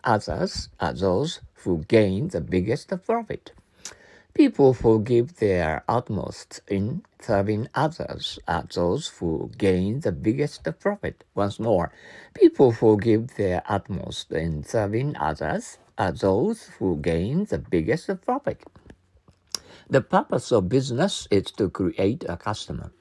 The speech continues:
The purpose of business is to create a customer.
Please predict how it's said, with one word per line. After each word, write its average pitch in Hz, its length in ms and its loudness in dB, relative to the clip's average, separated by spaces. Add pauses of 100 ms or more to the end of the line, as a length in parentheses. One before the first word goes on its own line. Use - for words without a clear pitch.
(720)
The 101 120 0
purpose 233 500 0
of - 240 -6
business 117 640 -2
is 98 300 2
to 120 500 2
create 98 640 -2
a 78 100 -2
customer. - 540 -4